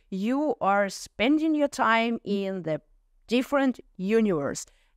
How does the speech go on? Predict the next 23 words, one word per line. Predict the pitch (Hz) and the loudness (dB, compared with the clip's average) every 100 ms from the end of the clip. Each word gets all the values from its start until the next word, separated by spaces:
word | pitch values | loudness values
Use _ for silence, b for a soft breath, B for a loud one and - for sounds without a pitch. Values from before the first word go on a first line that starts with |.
| _ - | _ -4
As | 175 - | -4 -2
for | - 175 | -2 -2
P | - 202 | -2 -4
P | 165 | -4
C, | 156 - 311 302 277 | -6 -2 0 0 0
you | 240 165 | -2 -2
have | 170 160 160 - | 0 0 -2 -4
your | 170 160 156 - | -4 -2 -4 -6
social | - - 262 - | -6 -2 0 0
media, | 277 262 240 220 214 214 _ - | 0 0 2 2 2 0 _ -20
search | - 311 302 - | -4 -2 -2 -2
engines, | 247 240 220 233 233 - - | 0 0 0 -2 -2 -6 -6
and | 190 190 185 | -2 0 -2
the | 175 - - | -4 -4 -6
approach | 175 _ _ 220 220 240 - - _ _ | -8 _ _ 0 2 2 -2 -12 _ _
for | - 262 | -2 0
P | 277 262 | 0 -4
P | 240 | -4
C | 220 247 247 240 | -6 -2 -2 -4
is | - 208 - _ _ _ 180 | -4 -6 -6 _ _ _ -2
one | 170 240 285 | 6 6 6
hundred | 269 254 220 233 - | 2 2 0 -2 -4
and | 185 175 | -8 -8